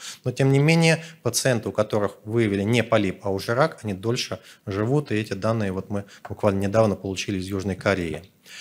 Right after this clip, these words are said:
Ну, про нашу страну я уже говорил. К сожалению, в большинстве случаев, э, выглядит скрининг примерно так. Мы взяли гемокульт-тест и куда-то выкинули его в популяцию.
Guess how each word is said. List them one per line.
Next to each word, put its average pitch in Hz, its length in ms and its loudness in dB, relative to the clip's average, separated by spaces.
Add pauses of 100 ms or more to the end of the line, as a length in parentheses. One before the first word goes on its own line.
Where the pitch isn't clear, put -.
(220)
Ну, 139 80 4
про 147 140 8
нашу 147 200 6
страну 135 280 4
я 120 80 4
уже 120 160 2
говорил. 135 380 4
К - 40 -8
сожалению, 117 500 2
в 104 40 -6
большинстве 113 640 0
случаев, 135 520 0
э, 107 60 -4
выглядит 104 480 0
скрининг 117 320 -2
примерно 110 340 0
так. 160 360 2
Мы 98 180 -2
взяли 98 300 0
гемокульт-тест 110 640 -2
и 107 60 -8
куда-то 110 260 -2
выкинули 104 460 -2
его 104 120 2
в - 80 -6
популяцию. 92 640 -2